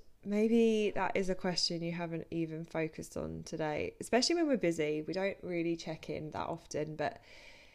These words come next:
it's quite a nice time just to take a couple of breaths and just notice how you're doing, how you're feeling right now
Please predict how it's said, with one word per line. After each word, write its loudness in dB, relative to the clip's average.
it's -6
quite 4
a 0
nice 2
time 0
just -6
to -10
take 2
a -6
couple -4
of -8
breaths 0
and -4
just -8
notice -2
how -2
you're -2
doing, -2
how -6
you're -2
feeling -2
right -6
now -6